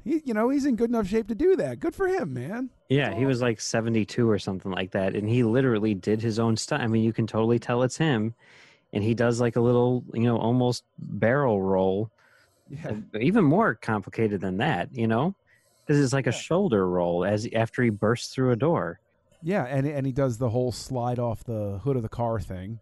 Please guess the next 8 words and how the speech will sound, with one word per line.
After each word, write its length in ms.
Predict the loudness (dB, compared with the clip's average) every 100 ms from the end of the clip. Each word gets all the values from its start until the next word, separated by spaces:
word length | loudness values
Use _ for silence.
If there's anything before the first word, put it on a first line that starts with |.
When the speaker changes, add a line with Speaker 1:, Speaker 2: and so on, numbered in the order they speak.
| _
Speaker 1:
which 200 | -6 -4
is 160 | -6 -8 _ _
pretty 240 | -4 -2 -2
darn 280 | -2 -2 -4
funny. 500 | -6 -6 -8 -12 -16 _ -20 _ -16
Um, 540 | -6 -4 -2 -4 -10 -14 _ _ _ _
and 180 | -4 -4
it, 180 | -4